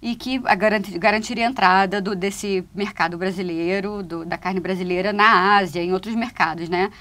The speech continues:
É, e isso ela não conseguiu. Esse acordo tá sendo negociado desde dois mil e treze. Então, assim, alguma coisa concreta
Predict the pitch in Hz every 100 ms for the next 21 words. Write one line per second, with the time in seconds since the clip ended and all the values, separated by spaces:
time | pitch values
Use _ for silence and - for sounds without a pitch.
0 | - - - 170 175 170 165 165 220 208
1 | 208 262 262 247 262 262 269 370 240 190
2 | 160 160 160 - 196 214 208 254 240 240
3 | 220 - 220 240 262 220 214 208 - 208
4 | 208 165 165 - - - - 262 277 -
5 | 233 160 - - - _ _ - 220 277
6 | - 370 254 - 202 233 202 180 - 165